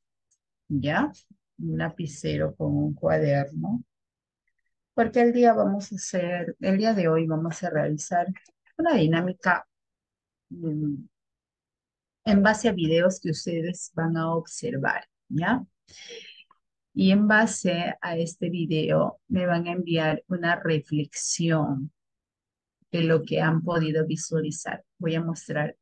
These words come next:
dos videos, ¿ya? Cada uno tiene su respectivo tiempo. Entonces, al último, al finalizar el video, ustedes van a emitir una reflexión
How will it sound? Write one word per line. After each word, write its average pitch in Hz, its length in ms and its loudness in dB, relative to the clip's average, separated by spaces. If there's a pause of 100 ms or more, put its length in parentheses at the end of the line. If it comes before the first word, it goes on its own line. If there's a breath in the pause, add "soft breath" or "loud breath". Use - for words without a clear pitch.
dos 170 520 0
videos, 165 720 -8 (280)
¿ya? 175 420 -2 (380 loud breath)
Cada 214 320 4
uno 175 300 -2
tiene 160 280 -2
su - 160 -8
respectivo 156 760 -6
tiempo. 160 500 -4 (1700)
Entonces, 165 1000 -4
al 185 260 2
último, 170 840 2
al 160 200 0
finalizar 165 760 2
el 190 140 4
video, 156 580 4 (600 soft breath)
ustedes 180 760 2
van 160 220 2
a 160 60 0
emitir 156 640 -2
una 175 340 -2
reflexión 190 1600 -2